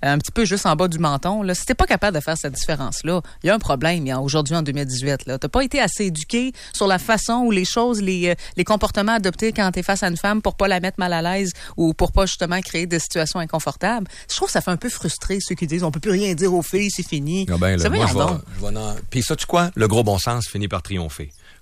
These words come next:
Speaker 2: Compte tenu que l'individu a pas été accusé de rien, là, je le nommerai pas, là, je sais que c'est agace, mais il y a quelqu'un qui est venu ici, là, en studio, il y a peut-être cinq, six ans,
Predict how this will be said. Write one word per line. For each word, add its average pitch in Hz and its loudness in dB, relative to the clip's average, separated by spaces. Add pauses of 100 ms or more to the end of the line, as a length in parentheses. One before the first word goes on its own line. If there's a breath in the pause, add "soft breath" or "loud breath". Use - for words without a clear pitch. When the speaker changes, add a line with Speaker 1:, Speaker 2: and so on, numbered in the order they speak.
Speaker 2:
Compte 165 2
tenu 175 0
que 139 -2
l'individu 107 -2
a 139 0
pas 113 -2
été 104 -4
accusé 104 -4
de 98 0
rien, 95 -4
là, 101 -4
je 80 -6
le 87 -2
nommerai 92 0
pas, 107 -2
là, 95 -2
je - -4
sais 113 -4
que - -6
c'est - -2
agace, 95 -4
mais 87 -4
il - -2
y 131 -2
a - 0
quelqu'un 180 2
qui 123 0
est 95 2
venu 87 2
ici, - -6
là, 71 -14 (180)
en 123 2
studio, 110 -2
il 95 0
y 90 0
a 85 0
peut-être 95 -2
cinq, 110 -2
six 73 -6
ans, - -14